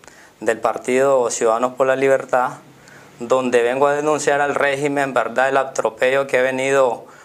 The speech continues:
por mucho tiempo en el transcurso de mi persona. He venido atropellado por el régimen,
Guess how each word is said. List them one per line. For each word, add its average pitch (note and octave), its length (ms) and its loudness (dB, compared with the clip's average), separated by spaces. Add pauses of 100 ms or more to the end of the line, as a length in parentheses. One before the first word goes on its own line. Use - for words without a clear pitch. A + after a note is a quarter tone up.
(160)
por A#2+ 380 2
mucho B2+ 340 0
tiempo C#3 600 0 (640)
en A#2+ 200 0
el A#2+ 120 -2
transcurso B2+ 920 0 (300)
de A#2+ 280 0
mi B2+ 140 0
persona. C3+ 680 -2 (440)
He A#2+ 100 2
venido C3 460 2
atropellado B2+ 720 0
por B2+ 160 2
el A2 140 -2
régimen, B2+ 600 -2